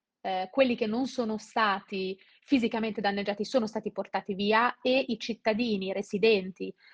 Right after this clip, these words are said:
sono stati, i residenti del campo sono stati attaccati con gas lacrimogeni e spray al peperoncino. Sono oltre cento le persone che sono rimaste ferite in seguito all'attacco delle forze di polizia albanesi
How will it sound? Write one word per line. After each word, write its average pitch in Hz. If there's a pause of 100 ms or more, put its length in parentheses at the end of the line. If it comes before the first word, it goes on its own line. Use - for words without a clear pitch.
(140)
sono 202
stati, 220
i 196
residenti 196
del 202
campo 254
sono 202
stati 202
attaccati 202
con 196
gas 247
lacrimogeni 208
e -
spray 196
al 190
peperoncino. 208 (1300)
Sono 247
oltre 277
cento 240
le 196
persone 196
che 196
sono 196
rimaste 202
ferite 220
in 190
seguito 185
all'attacco 185
delle 185
forze -
di 180
polizia 185
albanesi 190